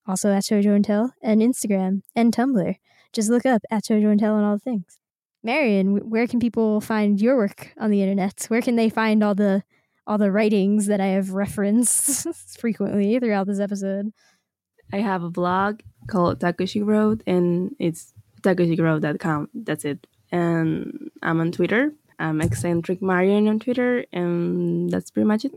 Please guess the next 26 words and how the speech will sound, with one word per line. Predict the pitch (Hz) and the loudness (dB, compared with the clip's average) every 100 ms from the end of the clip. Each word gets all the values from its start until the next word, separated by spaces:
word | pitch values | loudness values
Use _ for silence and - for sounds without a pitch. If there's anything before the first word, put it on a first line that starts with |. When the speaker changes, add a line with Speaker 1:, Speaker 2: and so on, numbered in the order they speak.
| - | -6
Speaker 1:
Yeah, | 220 285 240 | -4 -2 -2
if | 214 | -2
you | 233 | -2
want | 226 - - - | -2 -6 -10 -4
any | 247 262 262 | -2 -2 -2
Banana | 240 240 254 262 | 0 0 -2 -2
Fish | 214 208 | -4 -4
things, | 214 208 208 226 226 | -4 -2 0 0 0
uh, | 214 214 208 208 | -2 0 0 0
Marion | 214 220 226 220 | 0 0 2 2
has | 220 | 2
definitely | 220 220 - 214 214 | 2 0 0 0 0
been | |
tweeting | 202 233 240 | 0 0 0
them, | 202 196 220 | 2 2 2
<laughs> | |
so | 247 262 247 311 330 330 359 349 403 359 349 339 302 - _ - | 2 0 2 2 2 2 2 0 -2 -2 -2 -4 -8 -14 _ -4
you | 208 202 | -2 2
will | 208 | 2
find | 202 208 202 214 208 | 2 4 2 2 2
them. | 220 190 226 | 2 0 -4
Speaker 2:
<laughs> | - - 294 285 | -8 -10 -12 -4
Yeah, | - 196 180 | 0 2 0
a | 180 | -2
lot. | 170 175 214 | -4 -4 -8
<laughs> | - 208 208 | -12 -12 -2